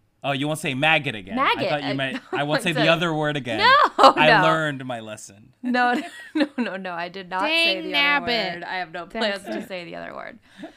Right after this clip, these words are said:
Speaker 2: Uh, so Kelly hates khaki,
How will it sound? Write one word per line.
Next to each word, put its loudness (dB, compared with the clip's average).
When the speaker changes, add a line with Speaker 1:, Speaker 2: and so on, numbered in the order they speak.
Speaker 2:
Uh, 0
so -4
Kelly -2
hates -10
khaki, -6